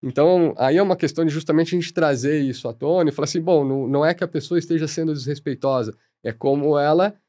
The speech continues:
aprendeu a se comunicar." Então, como que a gente acha um meio termo que deixa todo mundo dentro de um, de um certo conforto?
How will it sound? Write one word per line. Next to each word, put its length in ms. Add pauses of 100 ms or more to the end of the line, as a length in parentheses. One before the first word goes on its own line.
(140)
aprendeu 600
a 60
se 160
comunicar." 560
Então, 160
como 160
que 80
a 40
gente 220
acha 240
um 40
meio 220
termo 360
que 100
deixa 260
todo 300
mundo 400
dentro 420
de 160
um, 200
de 80
um 40
certo 300
conforto? 560